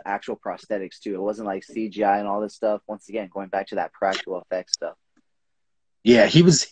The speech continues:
Speaker 2: hidden in the, in there, too. Like, like, when you talk about actor disappearing into the role, like, if you didn't know that was him, you would never know that was not Colin Farrell. Like, you know what I'm saying?
Speaker 1: Mm-hmm.
Speaker 2: Like,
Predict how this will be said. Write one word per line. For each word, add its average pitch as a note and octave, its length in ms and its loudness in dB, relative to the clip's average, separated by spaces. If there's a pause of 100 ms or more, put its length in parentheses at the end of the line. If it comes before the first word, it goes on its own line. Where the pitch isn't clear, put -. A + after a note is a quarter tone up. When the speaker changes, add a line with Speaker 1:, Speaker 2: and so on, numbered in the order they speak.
Speaker 2:
hidden C3+ 340 4
in A2 140 2
the, G2+ 260 -2
in B2 120 2
there, G#2 160 6
too. B2+ 220 2
Like, A2+ 220 4 (560)
like, C#3 320 4
when D#3+ 100 10
you E3+ 60 10
talk F#3+ 140 6
about B2+ 200 2
actor C#3 320 2
disappearing C3+ 600 2
into C3+ 180 -2
the A2+ 100 -2
role, A#2 260 2
like, C3 140 6
if B2+ 120 4
you D#3 100 8
didn't C3 200 6
know B2+ 180 8
that D#3 160 6
was - 140 -2
him, D#3+ 280 4 (280)
you D3 100 10
would D#3+ 80 10
never D3 200 8
know C#3+ 160 8
that B2+ 120 6
was A2 100 -4
not A#2+ 240 -4
Colin G#2+ 280 -2
Farrell. G2 440 -4
Like, B2 140 0
you C3 80 8
know C#3 60 8
what C3+ 100 8
I'm C3+ 80 4
saying? C3+ 220 6
Speaker 1:
Mm-hmm. B2+ 80 8
Speaker 2:
Like, A2 200 4